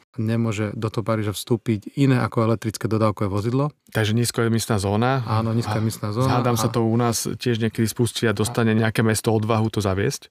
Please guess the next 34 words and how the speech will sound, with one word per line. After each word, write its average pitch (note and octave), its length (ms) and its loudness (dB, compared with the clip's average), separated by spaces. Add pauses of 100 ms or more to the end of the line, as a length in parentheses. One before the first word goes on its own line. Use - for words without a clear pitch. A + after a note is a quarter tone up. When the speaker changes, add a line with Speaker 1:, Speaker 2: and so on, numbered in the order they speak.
Speaker 1:
Tak A2 320 -6
a, G#2 80 -4
a A2 160 -4 (160)
o B2 80 2
rok A2+ 160 0
ďalej B2+ 480 2 (160)
to - 80 -2
budú A2+ 400 0
už A#2 240 0
len A2+ 160 2
elektrické G#2+ 480 -2
auta. G2 160 -4
Takže G2+ 240 -2
okrem B2+ 240 0
toho, B2 240 2
že A2+ 80 0
dneska A2+ 320 0
tam A2+ 240 0
majú G#2+ 80 -2
tridsiatku, C#3 720 -2
takže G2+ 400 -6
keď G2+ 240 -4
si - 80 -6
chcete A2 400 -4
zajazdiť G#2+ 480 0
pomaly A2+ 400 2
a - 40 -18
pozrieť A2+ 280 0
si - 160 0 (160)
Paríž, A2+ 400 0
tak - 320 -10
tridsiatkou A#2 480 0
po A2+ 160 -2
Paríži, A#2+ 480 0